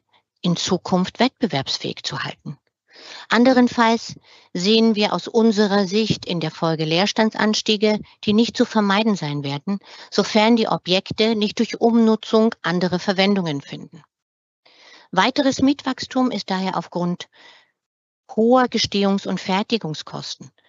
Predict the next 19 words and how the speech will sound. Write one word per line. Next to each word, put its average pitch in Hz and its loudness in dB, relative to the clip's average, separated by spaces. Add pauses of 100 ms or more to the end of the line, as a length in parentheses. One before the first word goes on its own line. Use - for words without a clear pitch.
(120)
also 190 0
die 190 -4
Gesamtkosten, 214 0
die 202 -4
für - -6
den 160 -4
Bau 208 2
und 202 -2
den 180 -2
Erwerb 165 -2 (220)
des 180 -4
Grundstücks 220 2
im 170 -2
Rahmen 185 2
der 170 -6
Erstellung 214 4
einer 208 0
Immobilie 190 0
anfallen, 160 -4